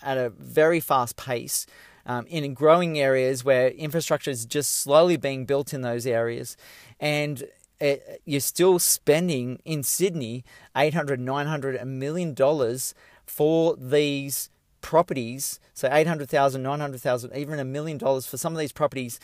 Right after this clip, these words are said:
that have a four bedroom, two bathroom, two car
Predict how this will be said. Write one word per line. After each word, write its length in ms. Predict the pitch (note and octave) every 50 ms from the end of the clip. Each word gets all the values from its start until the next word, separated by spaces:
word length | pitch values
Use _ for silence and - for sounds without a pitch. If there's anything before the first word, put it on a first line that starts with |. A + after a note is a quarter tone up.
| - - - - -
that 260 | - A#2+ D3+ C#3+ C#3 -
have 280 | B2+ D3+ D#3 D#3+ C#3+ C3
a 80 | B2
four 340 | - - D3 D3+ D3+ D3+ C#3+ - - - -
bedroom, 320 | - C#3+ C#3 A#2+ C3+ C3+ B2+
two 200 | - - D#3 C#3+
bathroom, 360 | C#3 C3+ C3+ B2+ - C#3 B2+
two 220 | - - E3 D#3+
car 320 | - - C#3+ B2+ A#2 A#2